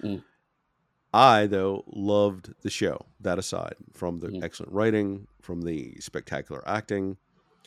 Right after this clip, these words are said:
Speaker 2: from where it ended up and getting Sam to give that speech. Out of all the Marvel Disney Plus shows right now, at time of recording, this is my favorite one.
Speaker 1: Mm-hmm.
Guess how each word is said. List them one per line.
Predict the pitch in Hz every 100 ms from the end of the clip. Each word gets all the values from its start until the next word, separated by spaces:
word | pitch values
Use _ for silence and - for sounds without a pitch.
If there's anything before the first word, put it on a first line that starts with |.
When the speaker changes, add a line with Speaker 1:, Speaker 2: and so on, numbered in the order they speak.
| - _ _ -
Speaker 2:
from | - 95 92 92 87 87 87
where | 92 104 104
it | 98
ended | 101 98 95 -
up | 78 - - _ 92
and | 92
getting | 92 90 90
Sam | - 90 87
to | 85
give | 90 78
that | 76 -
speech. | - - - _ _ _ _ _ _ _ _ _ -
Out | 107 113
of | 107
all | 113 123 123
the | 110 101 95
Marvel | 98 104 101 101 95 - _ _
Disney | 104 98 95
Plus | - 85
shows | - 85 80 76
right | 82 87 95
now, | 98 73 73 _ _ _ _ -
at | 87
time | 92 90
of | 85
recording, | 90 123 110 82 82 _ _ _ _ _ _ _ _ _
this | 101 98 120 -
is | 113 95
my | 95 87
favorite | 87 76 65
one. | 60 - _ _ _ _ _ _ - 104
Speaker 1:
Mm-hmm. | 95